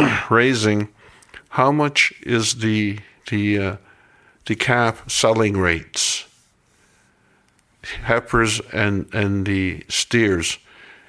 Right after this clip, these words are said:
And it gives you that profit margin, 'cause that profit margin is what, if, if you're lucky, you get pocket all that. But what if your whole profit margin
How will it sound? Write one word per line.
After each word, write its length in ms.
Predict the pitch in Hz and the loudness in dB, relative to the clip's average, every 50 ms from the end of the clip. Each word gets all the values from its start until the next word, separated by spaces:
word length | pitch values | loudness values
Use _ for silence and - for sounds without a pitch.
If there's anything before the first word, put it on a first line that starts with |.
| - - - - _ _ _ _ | -20 -20 -20 -20 _ _ _ _
And 320 | - 139 131 127 127 - 65 | -2 0 2 2 2 0 0
it 180 | 123 123 131 | -2 -2 0
gives 260 | - 165 175 175 - | 0 0 0 2 0
you 100 | 190 190 | 0 2
that 280 | 170 165 139 113 - - | 4 4 4 2 0 -2
profit 560 | - - 139 143 143 143 - - 113 - - | -2 2 2 2 2 2 0 -2 -2 0 0
margin, 640 | 117 110 107 110 113 110 107 104 - - - - - - - - - - - - - | 2 2 4 4 4 4 2 0 -2 -6 -6 -8 -14 -18 -20 -20 -20 -20 -20 -12 -6
'cause 180 | - 113 117 110 | -6 -4 -2 0
that 340 | 139 147 185 202 - - | 0 0 0 -2 -4 -6
profit 500 | - - 160 160 170 165 - 165 143 143 | -4 0 0 2 0 0 0 -2 -2 0
margin 720 | 139 131 131 131 135 139 135 123 123 120 113 104 101 101 - - - - - - - - - - | 0 0 2 2 4 2 2 2 2 0 0 0 -2 -4 -10 -16 -20 -20 -20 -20 -20 -20 -16 -6
is 260 | - 110 104 - - - | -4 -2 -2 -2 0 0
what, 420 | 127 131 127 127 - - - - - - _ _ _ _ _ _ _ _ _ _ _ _ _ _ _ _ _ _ _ _ _ _ _ _ _ _ _ | 2 0 0 0 -4 -6 -6 -8 -14 -20 _ _ _ _ _ _ _ _ _ _ _ _ _ _ _ _ _ _ _ _ _ _ _ _ _ _ _
if, 360 | - - 87 123 120 - - - | -8 -2 0 0 0 0 -2 -4
if 240 | - 120 101 - 117 | -4 -4 -2 0 2
you're 160 | 110 107 95 | 2 2 4
lucky, 420 | 101 117 139 180 - - - 135 | 4 4 2 2 2 0 0 0
you 260 | 120 110 104 110 110 | 2 2 2 2 0
get 260 | 110 - 120 101 - - | 0 0 -2 -2 -4 -4
pocket 420 | - 147 143 143 143 - 123 110 | -2 0 0 0 0 0 2 4
all 220 | 117 110 104 104 101 | 4 4 4 2 2
that. 360 | 117 131 139 139 123 - - | 2 2 2 2 0 0 -2
But 200 | 117 98 90 87 | 0 0 2 2
what 160 | 113 139 160 | 2 2 2
if 160 | 190 185 175 | 0 0 -2
your 160 | 175 151 139 127 | -2 -2 -2 0
whole 240 | 147 156 156 151 | 2 2 2 0
profit 500 | 143 - - 156 160 170 165 - 143 127 | 0 -2 -2 0 0 0 0 -2 -4 -4
margin 680 | 131 123 123 131 143 143 139 131 123 120 113 107 110 - | -2 0 2 2 2 2 2 0 0 -2 -2 -2 -4 -8